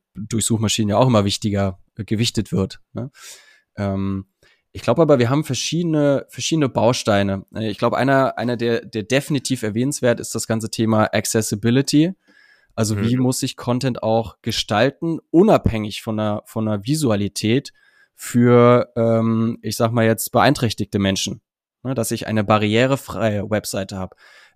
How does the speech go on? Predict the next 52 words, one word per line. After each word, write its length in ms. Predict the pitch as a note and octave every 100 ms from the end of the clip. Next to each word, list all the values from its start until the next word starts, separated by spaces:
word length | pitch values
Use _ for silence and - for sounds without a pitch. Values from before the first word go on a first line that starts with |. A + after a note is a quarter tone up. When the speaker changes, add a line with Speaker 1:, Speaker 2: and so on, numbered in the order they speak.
| -
Speaker 1:
Ähm, 220 | A2 G#2+
nicht 280 | B2+ C#3+ -
nur, 220 | D3+ D3
weil 180 | B2 A#2+
das 180 | A#2+ -
auch 440 | A2+ A#2 A#2+ -
ein, 500 | G#2+ A2 G#2+ G#2+ G#2+
ein 380 | - G#2 G#2 G2+
Ranking-Faktor 640 | G#2 A2 G#2+ - G#2 G#2+
sein 360 | F#2+ G2+ B2 C3
wird, 300 | D3 F#3+ F#3+
ne, 120 | A2+
wir 80 | G#2
können 180 | - G#2
jetzt 180 | A2 -
schon 140 | A2
in 80 | G#2+
die, 240 | G#2 G2+
in 80 | G#2+
die 60 | G2+
Search 260 | A2+ -
Console 260 | G#2+ G#2 G2
reinschauen, 380 | A2 - C3 A2
wenn 100 | G#2+
ich 80 |
mich 140 | A2 G#2+
nicht 100 | -
ganz 160 | G#2
irre, 380 | - A2+ A2+ A#2 -
äh, 240 | A2+ A2
gibt's 240 | - G2+ -
da 80 | E2
auch 180 | A#2+
einen 160 | - B2+
Bereich 300 | B2 C3 C3+
dafür. 360 | C3+ - C3+ D#3 _ _ _ _
Plus 240 | A#2 A#2+
ab 160 | - G2+
zwanzig 300 | A#2 G#2+ A2
fünfundzwanzig 560 | A#2+ A#2 - A2+ A#2 A2+
neue 240 | A2 A2
Gesetzgebung 580 | G2+ A#2 - C#3 C3 C3
dazu. 440 | C3 - C#3+ D#3+ - _ _ _ _
Ähm, 440 | A2+ A2 A2 G#2+ -
alle 240 | A2 A2
Seiten, 400 | G#2 G#2+ - A2
die, 240 | G#2+ A2
sag 200 | G#2 G#2+
ich 100 | G#2
mal, 220 | G#2+ G#2+ G#2
da 180 | G#2
nicht, 460 | G#2+ A#2+ - - -